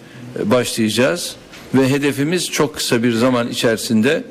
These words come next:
bunu bitirmek. Yani bütçe öncesine yetiştirebilir miyiz bilemem ama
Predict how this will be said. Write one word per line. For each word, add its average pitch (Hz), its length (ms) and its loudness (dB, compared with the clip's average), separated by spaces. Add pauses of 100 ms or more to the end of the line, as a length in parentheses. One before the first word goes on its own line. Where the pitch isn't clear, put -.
(260)
bunu 139 260 2
bitirmek. 120 500 -2
Yani 120 340 0
bütçe 131 380 0
öncesine 131 520 2
yetiştirebilir 127 720 0
miyiz 123 260 0
bilemem 123 420 0
ama 127 260 0